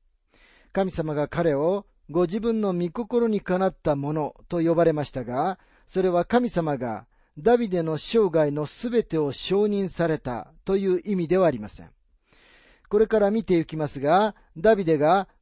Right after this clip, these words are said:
神様のために素晴らしい神殿を建てたいと願ったとき、神様は彼にノーと言わなければなりませんでした。神様はダビデの人生の中の罪のゆえに、彼には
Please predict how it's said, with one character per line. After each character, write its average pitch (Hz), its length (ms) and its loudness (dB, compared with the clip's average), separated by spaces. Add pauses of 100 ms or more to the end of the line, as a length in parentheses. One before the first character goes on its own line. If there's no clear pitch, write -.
神 233 220 0
様 170 260 -2
の 160 100 -2
た 156 140 -4
め 151 140 -4
に 156 120 -4
素 - 220 -12
晴 208 140 0
ら 240 140 2
し 233 260 -4
い - 20 -4
神 180 300 -6
殿 160 240 0
を 147 80 -4
建 131 160 -8
て 175 140 -2
た 147 160 -4
い 107 120 -12 (220)
と 180 120 -4
願 180 220 2
っ 165 40 -2
た 147 160 -8
と 131 120 -12
き、 104 320 -16 (340)
神 190 200 -2
様 147 280 -6
は 170 120 -2
彼 180 260 2
に 123 240 -8 (240)
ノ 226 240 0
ー - 40 2
と 175 120 -2
言 156 140 0
わ 156 80 2
な 147 100 -2
け 151 140 -4
れ 151 100 0
ば 175 160 4
な 135 140 -4
り 131 100 -6
ま 170 100 0
せ 147 140 -8
ん 120 80 -8
で 92 100 -18
し - 100 -20
た。 - 140 -20 (840)
神 185 200 -4
様 147 260 -4
は 175 180 4
ダ 214 140 4
ビ 196 100 -4
デ 165 100 -2
の 160 140 -4
人 190 200 -4
生 160 200 -4
の 151 120 -4
中 165 280 -2
の 135 200 -8
罪 226 300 -2
の 160 160 0
ゆ 151 180 0
え 139 60 -2
に、 160 300 -6 (340)
彼 185 220 2
に 151 100 -4
は 175 240 2